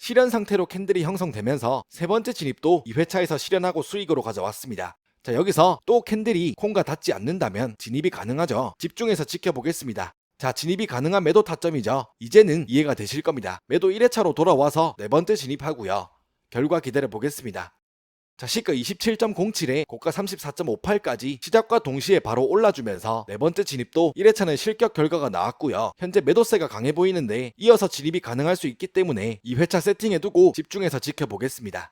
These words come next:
자, 매도 타점 아직 살아 있습니다. 매도 이 회차 이어서 바로 진입하고요. 결과 기다려 보겠습니다.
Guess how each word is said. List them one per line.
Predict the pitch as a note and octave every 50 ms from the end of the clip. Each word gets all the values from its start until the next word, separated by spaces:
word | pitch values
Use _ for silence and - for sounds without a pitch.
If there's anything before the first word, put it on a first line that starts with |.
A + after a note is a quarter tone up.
| - _ -
자, | - A#2
매도 | A2 F3+ G3 A3+
타점 | A3+ - G3 - - - F3+ E3 -
아직 | F#3+ D#3 E3+ -
살아 | - E3 E3 D#3
있습니다. | C3 - - E3 D#3 A#2+ A#2 G#2+ G#2+ -
매도 | C#3 F3 F3+ F#3+
이 | D3+ C3+ B2
회차 | E3+ F3 - G3 F3+
이어서 | E3 G3 G#3 G3 D#3+ D#3+
바로 | - A2 G#2+ A#2+ B2
진입하고요. | - A#2 B2 C3+ - E3 D#3+ C#3+ A#2+ G#2+ F#2+ G2+ A2 G2 _ _ _ _ _ _ _ _ _
결과 | - A#2 C3+ D3+ D#3+ E3
기다려 | D#3+ - A2+ C3 C3+ B2
보겠습니다. | F#2 G2+ G2 C#3+ C#3+ - - A#2 F#2 F#2 F2+ F2 -